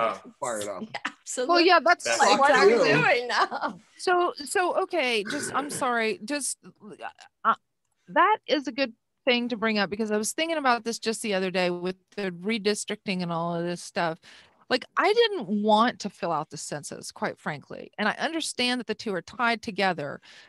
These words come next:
Speaker 3: but I personally don't want the government knowing that I'm a homosexual, <laughs> you know, and where I fucking live.
Speaker 2: Well, is that something that you get to put on the
Speaker 3: You do.
Speaker 2: census?
Speaker 3: Yeah.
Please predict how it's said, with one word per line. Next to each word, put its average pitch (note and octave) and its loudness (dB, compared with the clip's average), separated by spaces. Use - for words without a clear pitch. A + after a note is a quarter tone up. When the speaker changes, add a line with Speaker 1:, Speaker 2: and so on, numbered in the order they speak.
Speaker 3:
but B3+ 0
I D#4+ 2
personally D4+ -4
don't B3 -2
want A3+ -2
the A3+ -4
government A#3 -2
knowing G#3+ -2
that G3+ -4
I'm G3+ -2
a G3+ -4
homosexual, G#3 -6
<laughs> - 4
you G#4 -4
know, D4+ 6
and D4 -2
where C4 -2
I C#4+ -2
fucking C4 -10
live. - -12
Speaker 2:
Well, B3+ -4
is G#3+ -4
that B3 4
something C#4 -4
that A#3+ 0
you A3+ -4
get A#3+ 0
to G3 0
put B3+ -2
on C4 -6
the B3 -4
Speaker 3:
You G#3+ 0
do. - -10
Speaker 2:
census? - -6
Speaker 3:
Yeah. C4+ -2